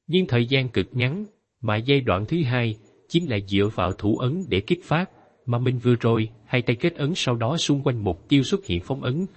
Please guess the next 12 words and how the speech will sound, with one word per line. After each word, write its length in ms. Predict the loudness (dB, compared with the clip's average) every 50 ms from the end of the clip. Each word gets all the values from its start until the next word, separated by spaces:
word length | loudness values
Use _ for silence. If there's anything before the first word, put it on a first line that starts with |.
| -18 -20 _
không 260 | -2 -2 0 2 2
gian 140 | 2 2 2
xiềng 260 | 0 0 -2 -2 0
xích, 240 | 0 0 0 0 0 _ _ _ _ _ _ _
hơn 220 | 0 2 2 2
nữa 320 | 0 0 0 0 -2 -6 -4
không 260 | 0 0 0 2 2
gian 180 | 2 2 2 0
xiềng 260 | -2 -2 -2 -2 0
xích 200 | -2 -4 -4 -4
chắc 200 | -4 -6 -6 -2
chắn, 160 | -2 -2 -2